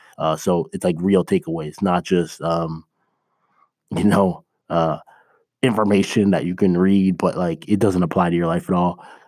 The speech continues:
Um, I want, I didn't want that, this to be one of those books. Um, so you can definitely take, uh, uh, you can definitely be excited about that. And, uh, throughout the book,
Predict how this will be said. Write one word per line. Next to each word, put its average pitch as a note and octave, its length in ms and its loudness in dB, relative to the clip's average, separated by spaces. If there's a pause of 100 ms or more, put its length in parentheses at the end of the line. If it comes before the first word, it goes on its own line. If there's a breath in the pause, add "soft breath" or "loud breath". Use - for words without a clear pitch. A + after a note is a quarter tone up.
Um, F2 180 2
I E2+ 40 2
want, F#2 260 4
I F#2 60 0
didn't F#2+ 180 4
want F2+ 340 0
that, F2 240 -4
this G2+ 160 2
to - 80 -6
be G2 80 6
one F2+ 160 4
of D#2+ 60 -2
those D#2+ 180 -2
books. - 360 -2 (1800)
Um, E2 220 0
so F#2 100 0
you G#2 60 6
can A2 160 4
definitely F#2+ 300 4
take, F2 360 0
uh, E2 300 -6 (600 loud breath)
uh, G2+ 160 2
you D3 100 6
can C#3 220 2
definitely B2+ 280 2
be F#2+ 120 2
excited F#2 320 0
about E2 160 -2
that. F2 280 -2
And, F2 200 -2
uh, D#2 220 -6 (840 loud breath)
throughout B2+ 220 2
the G2 80 -2
book, G2 400 0